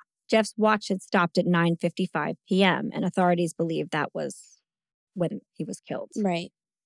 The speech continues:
Speaker 1: So, not good. On May second, David and Andrew were seen north of Minneapolis, driving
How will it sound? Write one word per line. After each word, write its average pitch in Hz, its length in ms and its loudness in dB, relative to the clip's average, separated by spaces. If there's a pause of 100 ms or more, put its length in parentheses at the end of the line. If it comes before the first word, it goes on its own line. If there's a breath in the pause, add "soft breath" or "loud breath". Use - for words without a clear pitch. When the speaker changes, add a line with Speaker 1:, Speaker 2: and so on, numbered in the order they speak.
(360)
Speaker 1:
So, 269 360 2 (760)
not 151 160 -4
good. 269 200 2 (540)
On 208 160 6
May 254 160 6
second, 214 480 2 (120)
David 208 320 4
and 190 160 2
Andrew 185 360 2
were 175 160 -2
seen 180 580 0
north 196 340 2
of 190 120 0
Minneapolis, 180 720 0
driving 190 580 4